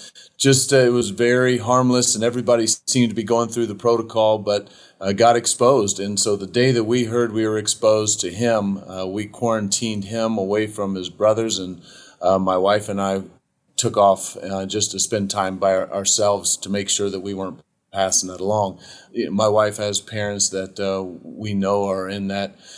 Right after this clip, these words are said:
that higher risk age, and we wanted to make sure that we just didn't pr-, keep this thing moving.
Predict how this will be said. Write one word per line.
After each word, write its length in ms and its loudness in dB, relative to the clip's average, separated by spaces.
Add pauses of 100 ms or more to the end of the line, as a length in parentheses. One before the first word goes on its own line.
(140)
that 180 2
higher 320 0
risk 380 -2
age, 440 -2
and 340 -12
we 100 -8
wanted 260 -2
to 60 -8
make 200 -6
sure 320 2
that 160 -6
we 160 -10
just 340 -4
didn't 320 0
pr-, 160 -16 (380)
keep 200 2
this 260 2
thing 260 0
moving. 480 -2